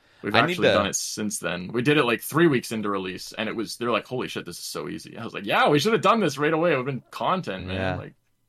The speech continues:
Speaker 2: It's a lot of fucking hours, though, to grind out, like, an actual sigil, though.
Speaker 1: Yeah, for sure.
Speaker 2: I wanna
Speaker 1: I,
Speaker 2: just
Speaker 1: I mean,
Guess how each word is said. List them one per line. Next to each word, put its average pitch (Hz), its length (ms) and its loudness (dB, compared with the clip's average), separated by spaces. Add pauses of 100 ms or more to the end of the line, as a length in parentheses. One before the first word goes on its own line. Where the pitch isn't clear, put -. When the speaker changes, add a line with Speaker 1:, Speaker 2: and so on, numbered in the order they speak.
(100)
Speaker 2:
It's - 120 -10
a 151 40 4
lot 95 400 0
of 90 80 -8
fucking 90 300 -6
hours, 90 360 -6
though, 87 100 -6
to 87 100 -6
grind 87 280 -6
out, 87 140 -6
like, 87 140 -12
an 87 80 -10
actual 85 360 -12
sigil, 87 440 -8
though. 87 260 -6 (580)
Speaker 1:
Yeah, 92 380 0
for - 180 -12
sure. - 260 -16
Speaker 2:
I 113 60 4
wanna 165 220 4
Speaker 1:
I, 175 100 4
Speaker 2:
just 208 140 0
Speaker 1:
I - 20 -4
mean, 190 80 -4